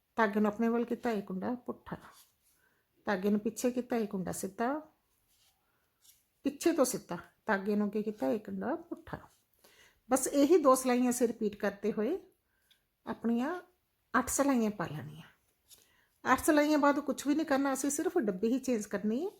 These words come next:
ਤੇ ਮੈਂ ਉਹ ਅੱਠ ਸਿਲਾਈਆਂ ਪਾ ਕੇ ਤੁਹਾਨੂੰ ਡੱਬੀ ਚੇਂਜ ਕਰਨੀ, ਫਿਰ ਆਪਾਂ ਦੇਖ ਲੈਂਦੇ ਵੀ ਕਿੱਦਾਂ ਕਰਨੀ ਹੈ। ਬਸ ਏਦਾਂ ਹੀ ਫਿਰ ਅਸੀਂ ਇਹਨੂੰ ਪਾਈ ਜਾਣਾ। ਸਿਰਫ ਇਹੀ ਦੋ ਸਿਲਾਈਆਂ ਜਿਹੜੀ ਸਾਡੀਆਂ ਹਮੇਸ਼ਾ ਹੀ ਰਿਪੀਟ ਹੋਣੀਆਂ ਨੇ।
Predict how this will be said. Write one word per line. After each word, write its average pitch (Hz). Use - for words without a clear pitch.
ਤੇ 240
ਮੈਂ 233
ਉਹ 220
ਅੱਠ 208
ਸਿਲਾਈਆਂ 226
ਪਾ 208
ਕੇ 302
ਤੁਹਾਨੂੰ 247
ਡੱਬੀ 196
ਚੇਂਜ 190
ਕਰਨੀ, 190
ਫਿਰ 208
ਆਪਾਂ 208
ਦੇਖ 220
ਲੈਂਦੇ 240
ਵੀ 233
ਕਿੱਦਾਂ 233
ਕਰਨੀ 240
ਹੈ। 370
ਬਸ 233
ਏਦਾਂ 247
ਹੀ 302
ਫਿਰ 247
ਅਸੀਂ 220
ਇਹਨੂੰ 262
ਪਾਈ 202
ਜਾਣਾ। 185
ਸਿਰਫ 302
ਇਹੀ 269
ਦੋ 220
ਸਿਲਾਈਆਂ 220
ਜਿਹੜੀ 220
ਸਾਡੀਆਂ 208
ਹਮੇਸ਼ਾ 214
ਹੀ 262
ਰਿਪੀਟ 220
ਹੋਣੀਆਂ -
ਨੇ। -